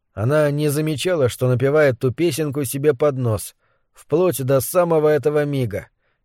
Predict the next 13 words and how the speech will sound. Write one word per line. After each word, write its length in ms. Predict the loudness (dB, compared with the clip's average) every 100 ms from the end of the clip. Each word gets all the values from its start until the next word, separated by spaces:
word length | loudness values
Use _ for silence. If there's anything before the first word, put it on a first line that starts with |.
| _
Исполняемая 800 | -16 -6 -2 0 2 2 4 2
мягким 460 | 2 0 0 -2 0
голосом, 480 | 2 2 0 -4 -6 _ _ _
она 240 | 0 2
звучала 500 | 2 0 2 2 4
гораздо 640 | 4 4 6 4 4 4
лучше, 380 | 4 2 -2 -6
чем 260 | -2 0 2
раньше, 560 | 4 4 2 0 -2 -4 _ _
когда 340 | -2 2 4
Вик, 260 | 2 0 -4
заходясь 540 | -4 -2 0 0 0
смехом, 520 | -2 -2 0 0 -2